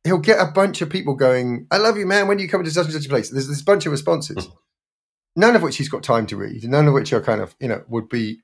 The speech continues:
Speaker 1: valuable use of his time. But there, but there's this desperation to connect that would make it very difficult for him to be able to filter that into what's meaningful and what isn't. That at that scale, you don't get to have that conversation with your audience because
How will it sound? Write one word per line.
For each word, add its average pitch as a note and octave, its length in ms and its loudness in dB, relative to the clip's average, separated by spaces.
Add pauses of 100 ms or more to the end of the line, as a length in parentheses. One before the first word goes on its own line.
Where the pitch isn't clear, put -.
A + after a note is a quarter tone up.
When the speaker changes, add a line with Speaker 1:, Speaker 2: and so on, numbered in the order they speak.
(100)
Speaker 1:
valuable A#2 460 -2
use A2+ 180 -6
of G2+ 80 -14
his G#2 100 -6
time. A2 420 -4 (540)
But D#3 140 4
there, E3+ 240 6
but E3 140 -4
there's E3 180 4
this D3+ 140 -2
desperation D#3 680 0
to A2+ 80 -8
connect - 480 -4
that C3+ 100 -8
would C#3 120 -4
make C#3+ 200 0
it D#3+ 120 -4
very E3+ 180 2
difficult D3+ 520 0
for A2 60 -10
him C3 160 -6
to B2+ 100 -6
be B2 100 -2
able B2 140 -2
to A2+ 60 -4
filter E3 380 -4
that - 300 -8 (340)
into B2+ 240 -2
what's A#2+ 240 -2
meaningful A2 400 -6
and G2+ 80 -8
what G2 160 -10
isn't. - 180 -18 (1200)
That C#3 100 0
at C#3+ 160 0
that D3+ 220 2
scale, C3 360 2
you A#2+ 120 -6
don't B2+ 260 2
get B2+ 200 0
to B2 80 -8
have A2+ 160 -2
that A2+ 140 0
conversation A2+ 440 -4
with F#2+ 80 -8
your A2+ 100 -2
audience D3+ 300 2
because - 680 -2